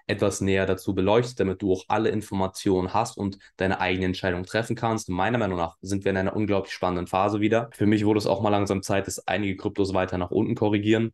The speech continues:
Ich bleibe meinem Plan aber jedoch treu. Und zwar, falls wir unter zwanzigtausend fallen sollten, dann werde ich sehr, sehr viel investieren, weil ich langfristig in Kryptowährungen extrem viel Potenzial sehe. Ob ich so viel Potenzial sehe, innerhalb von fünfundzwanzigtausend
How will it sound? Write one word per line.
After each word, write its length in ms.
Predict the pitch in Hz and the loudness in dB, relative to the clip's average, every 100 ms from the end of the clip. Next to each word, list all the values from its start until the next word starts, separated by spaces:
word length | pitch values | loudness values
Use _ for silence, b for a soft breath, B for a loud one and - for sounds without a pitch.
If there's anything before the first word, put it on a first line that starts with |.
| _ | _
Ich 280 | 110 107 98 | -4 -4 0
bleibe 380 | 101 95 101 101 | 2 4 2 0
meinem 300 | 98 92 - | 0 0 -2
Plan 320 | 98 95 98 | 0 0 0
aber 420 | 90 90 90 92 - | -2 0 -2 -4 -6
jedoch 420 | 90 87 82 - - | 0 0 -2 -8 -8
treu. 340 | - 98 101 | 0 2 4
Und 140 | 92 | 2
zwar, 140 | 98 90 | 0 -2
falls 320 | - 104 - | 0 -2 -2
wir 80 | - | -4
unter 240 | 98 95 | -2 -4
zwanzigtausend 720 | 95 95 95 - 98 95 92 | -2 -4 -4 -4 0 2 0
fallen 280 | - 95 90 | -2 -2 -2
sollten, 600 | 87 107 117 117 107 - _ - | 2 2 2 0 -2 -6 _ -4
dann 240 | 90 92 - _ | -2 -2 -8 _
werde 280 | 95 92 92 | -2 0 0
ich 160 | - - | -6 -6
sehr, 260 | 85 87 | 0 2
sehr 140 | 85 78 | 0 -2
viel 340 | 87 80 80 | -2 -2 -4
investieren, 600 | - 87 82 - 104 98 | -6 -4 -6 0 2 2
weil 160 | 90 87 | 2 0
ich 140 | - | -2
langfristig 600 | 90 92 120 - 107 101 | -2 0 0 -2 -2 -2
in 100 | 101 | -2
Kryptowährungen 440 | 92 95 90 92 87 | -4 -4 0 2 0
extrem 320 | 87 - 90 | -4 -4 -4
viel 100 | 87 | -4
Potenzial 520 | - - - 98 104 | -6 -8 -2 2 2
sehe. 320 | 101 104 101 B B _ - | 4 2 2 B B _ -2
Ob 180 | 120 | 2
ich 140 | 127 127 | 2 4
so 120 | 120 | 2
viel 140 | 123 | 2
Potenzial 560 | - 110 104 98 104 107 | 2 0 0 2 4 4
sehe, 220 | 92 90 | 2 -2
innerhalb 260 | 95 98 98 | 0 0 -2
von 140 | 98 | -6
fünfundzwanzigtausend 840 | 95 98 95 95 92 92 92 92 | -4 -4 -2 -2 -2 0 0 0